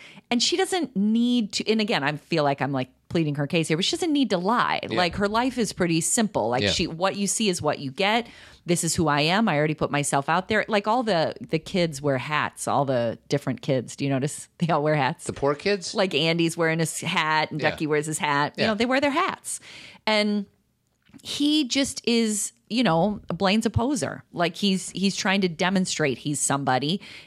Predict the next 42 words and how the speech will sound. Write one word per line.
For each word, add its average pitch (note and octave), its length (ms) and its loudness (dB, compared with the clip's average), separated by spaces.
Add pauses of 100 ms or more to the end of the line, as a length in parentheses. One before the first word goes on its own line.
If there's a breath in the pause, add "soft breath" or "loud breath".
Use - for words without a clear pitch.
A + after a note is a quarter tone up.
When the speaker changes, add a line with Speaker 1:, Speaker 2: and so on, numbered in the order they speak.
(120 loud breath)
Speaker 1:
And D#3 540 0
she E3 680 0 (640)
brings E3+ 300 0
that E3 180 2
out D#3+ 200 2
in D3 120 0
him, C3 140 -2
that C#3 140 2
he's C#3+ 160 -2
actually, D3+ 320 0 (160)
to - 120 0
your E3 200 2
point, C3+ 560 -2 (320 loud breath)
or F3+ 120 0
no, F#3 140 2
you C#3 160 -2
were C#3 60 0
talking C#3 160 -2
about A#2 100 -2
the C#3+ 60 -2
dad B2 260 -2
before. G#2 340 -6 (240 loud breath)
Blaine G3+ 440 2
is B2+ 160 0
weak. C3 440 -2
Speaker 2:
Yeah. G#2 200 0 (340)
Speaker 1:
Now E3 200 0
I D#3+ 100 2
would D#3+ 160 0
use F3+ 220 0
that C3+ 220 0
word A#2+ 160 -6
for B2 200 -4
him. B2+ 340 -4 (140)
Speaker 2:
Completely B2+ 480 0
weak. E2 340 -6
Speaker 1:
Yes. - 420 0 (120)
Speaker 2:
Yeah, F#2+ 160 0
he's, B2+ 360 0
he, - 380 -10
you F2+ 180 -8
know, D2 140 -12